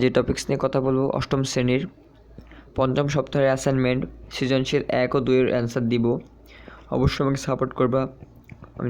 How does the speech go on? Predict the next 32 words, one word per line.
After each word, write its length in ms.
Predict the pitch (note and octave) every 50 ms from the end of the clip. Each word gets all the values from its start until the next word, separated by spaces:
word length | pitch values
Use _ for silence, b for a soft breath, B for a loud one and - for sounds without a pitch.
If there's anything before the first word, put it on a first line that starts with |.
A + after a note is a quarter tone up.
| B2+ -
চ্যানেলে 280 | C3 B2+ B2 B2 B2 A#2+ - - - - - - - - - - - - - - - - - - - - B B B B B B -
সবার 200 | - B2 B2 B2 B2
আগে 120 | B2 B2 B2 B2
ভিডিও 200 | B2+ A#2+ B2 B2 A#2+ C3
ছাড়ি, 200 | B2+ A#2+ B2 B2 - - - - - - - - - B B B B B B B - - - - - A#2
গণিত 200 | B2 B2+ B2 B2 B2
বিষয়ে 220 | B2+ B2 C#3 C3+ B2+ B2+
নির্ভুল 340 | C3 C3 C3 B2+ C3+ C3+ B2+ C3 C3 - - -
অ্যান্সার 300 | - A#2 A#2+ A#2+ C3 B2 B2
পাবে 160 | A#2+ A#2 A#2+ A#2+ A#2+
আমার 120 | A#2+ A#2 A2
কাছ 100 | A#2+ A#2+ - -
থেকে 160 | - A#2+ B2 A#2+ A#2+ A#2+
তোমরা 200 | A2+ A2+ A2+ A2 A2+ A#2
কোনো। 180 | A#2 A#2 A#2+ C3+ - - B B B B B B B - A#2
আর 80 | A#2 A#2+ A2
যদি 180 | A#2 A#2 A#2 A#2+ A#2+ A#2+
কোনো 120 | B2 B2 A#2+ -
সমস্যা 320 | C3+ C3 B2 C3 - - C#3 -
থাকে, 200 | C3+ C3 - C3+ - - - -
অবশ্যই 440 | B2 A#2+ B2+ B2+ - - C3+ C3 B2+ A#2+ - - - - - - - - - - C#3
ডেসক্রিপশন 640 | B2 A#2+ A#2+ - - - B2 A#2+ A#2 - - B2 B2 A#2+
বক্সে 240 | A#2+ B2 - - - B2+
আমি 100 | B2 A#2+ A2 - - A2+ A#2+
নাম্বার 240 | B2 B2 B2 B2 B2 A#2
দিয়ে 120 | B2+ B2+ A#2+ C3
দেবো, 160 | C3 C3 D3+ - - -
আমার 140 | B2+ B2+ C3
সাথে 140 | C3+ C3 B2+ A#2+ B2
যোগাযোগ 280 | B2 A#2+ A2+ B2 A#2 - -
করতে 220 | A#2+ A2+ - - A#2
পারো। 160 | A2+ G#2+ A2+